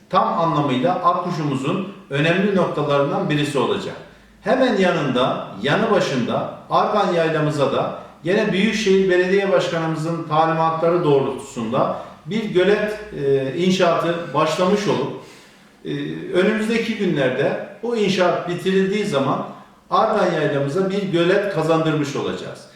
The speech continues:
Göletin etrafına da yapılacak sosyal tesislerle birlikte burası da, e, turizm adına, e, ve günübirlik insanlarımızın zaman geçireceği, piknik yapabileceği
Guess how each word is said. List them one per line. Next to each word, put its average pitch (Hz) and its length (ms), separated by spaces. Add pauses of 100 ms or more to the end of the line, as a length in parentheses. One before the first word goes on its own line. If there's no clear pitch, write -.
(240)
Göletin 220 420
etrafına 185 680
da - 300 (180)
yapılacak 185 600
sosyal 180 460
tesislerle 165 800
birlikte 127 680 (180)
burası 226 480
da, - 340 (320)
e, - 100 (720)
turizm 214 460
adına, 120 640 (240)
e, 131 280
ve 202 480
günübirlik 175 720
insanlarımızın 175 840
zaman 185 420
geçireceği, 135 640
piknik 175 420
yapabileceği 139 680